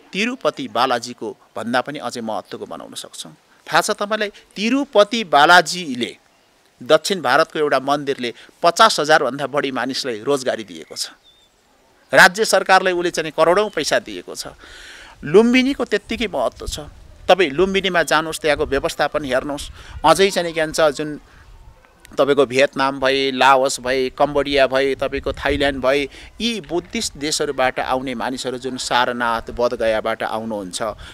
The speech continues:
पारिपट्टि भारततर्फ पनि, नेपालको तर्फ पनि अध्यागमनमा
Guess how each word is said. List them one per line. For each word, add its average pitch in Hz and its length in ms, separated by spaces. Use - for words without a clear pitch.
पारिपट्टि 208 600
भारततर्फ 151 600
पनि, 147 400
नेपालको 143 440
तर्फ 131 280
पनि 127 360
अध्यागमनमा 147 920